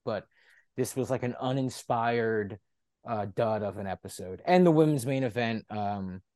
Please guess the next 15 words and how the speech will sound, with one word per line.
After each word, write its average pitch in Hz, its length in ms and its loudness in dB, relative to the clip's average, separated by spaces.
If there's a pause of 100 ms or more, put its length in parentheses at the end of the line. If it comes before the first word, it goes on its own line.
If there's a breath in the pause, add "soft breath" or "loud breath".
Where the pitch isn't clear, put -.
(540)
yeah, 113 280 0
it 98 120 -8
did 101 180 -2
nothing 113 540 0
for 98 340 -6
me, 85 340 -8
and, 95 320 -8
and 95 200 -8
I'm 98 140 -8
not, 95 260 -6
I'm 101 160 -4
not 101 160 -2
excited 98 540 -4
for, 90 340 -10
uh, 78 460 -10